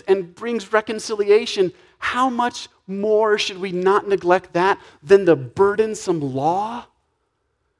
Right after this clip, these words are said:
Of course.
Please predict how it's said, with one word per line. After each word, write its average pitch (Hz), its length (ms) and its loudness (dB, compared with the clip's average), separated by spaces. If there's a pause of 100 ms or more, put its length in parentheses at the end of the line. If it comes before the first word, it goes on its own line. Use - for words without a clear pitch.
(600)
Of - 240 -8
course. - 1400 -10